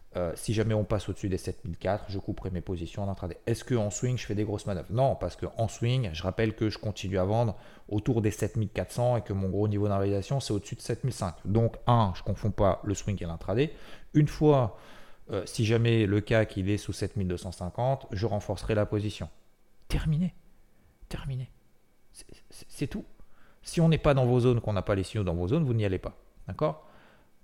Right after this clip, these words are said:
Et une fois que vous avez ces trois, quatre plans sur trois, quatre actifs, ça vous donne trois, quatre trades. La règle des trois, quatre. Voilà. Trois, quatre trades dans la semaine. C'est tout. Hier, on a eu un rebond, on est arrivé dans les zones, vous avez fait une vente,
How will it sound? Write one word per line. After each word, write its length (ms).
Et 380
une 100
fois 160
que 60
vous 80
avez 160
ces 160
trois, 180
quatre 220
plans 260
sur 240
trois, 220
quatre 480
actifs, 580
ça 140
vous 120
donne 220
trois, 180
quatre 280
trades. 260
La 120
règle 200
des 160
trois, 180
quatre. 340
Voilà. 160
Trois, 140
quatre 160
trades 160
dans 100
la 60
semaine. 220
C'est 140
tout. 180
Hier, 240
on 100
a 80
eu 100
un 40
rebond, 420
on 120
est 40
arrivé 240
dans 140
les 100
zones, 300
vous 160
avez 120
fait 160
une 80
vente, 340